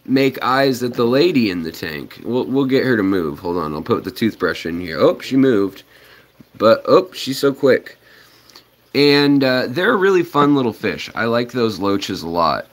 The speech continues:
Um, they come out more at night, but they're s-, kinda similar to Pandagaras in the way they behave. Like them a lot. And, uh, the, it's not like guppies with the bent spine, actually. It's that they have some gene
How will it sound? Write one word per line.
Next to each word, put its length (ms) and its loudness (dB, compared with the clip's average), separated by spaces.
Um, 500 -2
they 220 0
come 260 0
out 180 4
more 240 2
at 80 -6
night, 440 -4
but 420 -2
they're 220 0
s-, 160 -6
kinda 320 -2
similar 360 2
to 60 0
Pandagaras 960 2
in 220 -8
the 60 -4
way 140 -4
they 140 -4
behave. 500 -4
Like 280 2
them 200 0
a 80 -2
lot. 420 2
And, 440 4
uh, 340 2
the, 520 4
it's 180 -4
not 300 2
like 220 0
guppies 420 -2
with 100 -8
the 80 -6
bent 260 0
spine, 320 4
actually. 500 2
It's 320 0
that 460 2
they 420 4
have 360 2
some 380 -2
gene 600 0